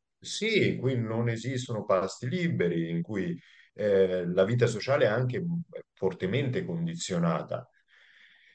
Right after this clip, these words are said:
Non, assolutamente non, non mi sento di dire bene o male, eh, non, ci mancherebbe altro, però sono vite incentrate unicamente sulla, sulla disciplina.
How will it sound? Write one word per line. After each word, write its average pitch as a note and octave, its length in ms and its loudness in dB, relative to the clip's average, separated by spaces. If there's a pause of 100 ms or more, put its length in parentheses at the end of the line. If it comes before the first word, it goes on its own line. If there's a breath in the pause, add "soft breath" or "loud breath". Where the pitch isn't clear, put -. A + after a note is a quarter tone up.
(520 soft breath)
Non, D3+ 640 -6
assolutamente E3+ 540 4
non, B2+ 220 8
non C3 140 2
mi C#3+ 120 -2
sento D#3 320 2
di B2+ 100 0
dire B2+ 300 2
bene C3 220 0
o B2+ 40 -2
male, B2+ 480 2
eh, A#2+ 60 4
non, A#2 400 -4 (260)
ci - 180 -10
mancherebbe B2+ 540 4
altro, F#2 380 2
però D#3+ 360 4
sono C#3+ 380 -2
vite F3 320 0
incentrate C#3 920 0
unicamente B2+ 640 2
sulla, A2 1000 2
sulla F#2+ 260 0
disciplina. A2 720 -2